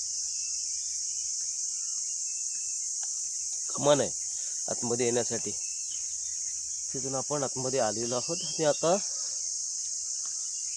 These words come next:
आपल्या घरी जायला आपण चालत निघालेलो आहेत बऱ्याच वर्षानंतर. अं, एरवी कधी एवढं,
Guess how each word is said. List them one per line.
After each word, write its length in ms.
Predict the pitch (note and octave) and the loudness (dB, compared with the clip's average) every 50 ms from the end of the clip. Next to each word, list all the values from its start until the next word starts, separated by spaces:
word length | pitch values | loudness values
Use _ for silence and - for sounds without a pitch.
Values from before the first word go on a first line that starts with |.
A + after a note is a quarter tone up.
| - - - - - - | -4 -4 -4 -4 -4 -4
आपल्या 300 | - - - - C#3+ D3+ | -4 -2 -2 -2 -2 -2
घरी 340 | C#3+ A#2+ A#2+ A#2+ A#2+ C#3+ B2 G#2 - - - - - - - - - - - - - - - - - - - - - - - - - - - - - - - - - - - - - - - - - - - - - - - - - - C3 | -2 -2 -2 -2 0 0 0 0 -2 -2 -2 -4 -4 -4 -4 -4 -4 -4 -4 -4 -4 -4 -4 -4 -4 -4 -4 -4 -4 -4 -2 -2 -2 -4 -4 -4 -2 -4 -4 -4 -4 -4 -4 -4 -4 -4 -4 -4 -2 -2 -2 -2 -2 -2 -2 0 0 0 2
जायला 280 | B2+ B2+ B2 A#2+ B2 C3+ | 2 2 2 2 2 2
आपण 240 | B2+ - D3 D#3 F#3 | 2 2 2 0 0
चालत 520 | F3 - - - B2 B2+ C3+ C#3 - - | 0 0 0 2 2 2 2 2 0 0
निघालेलो 360 | C3+ A#2 A#2+ B2 A#2+ A#2 A2+ | 0 0 0 0 0 0 0
आहेत 160 | A2 G2+ G#2 | 0 0 0
बऱ्याच 240 | G#2 A#2 A#2+ B2+ A#2 | 0 2 2 2 2
वर्षानंतर. 720 | A#2+ A#2 A2+ G#2+ - A#2 A#2+ A#2+ A2+ G#2+ A2 - - G2 - - - - - - - - - - - - - - - - - - | 2 0 0 0 0 0 2 2 2 0 2 2 2 2 2 0 0 -2 -2 -2 -2 -2 -2 -2 -2 0 0 0 0 -2 -2 -2
अं, 280 | G2+ F#2+ - - F3+ - - - - G#2+ - - - - - - - - - - | -2 -2 0 -2 -2 -2 -2 -2 -2 -2 -2 -2 -2 -2 -2 -2 -2 -2 -2 0
एरवी 340 | B2 A#2+ A#2+ A#2+ B2+ B2 C#3 | 0 2 2 2 2 0 2
कधी 300 | C#3 D3+ B2 C3 C#3+ C3 | 2 2 2 4 4 4
एवढं, 300 | C3 C3+ C3+ C3 C#3 | 4 4 6 6 4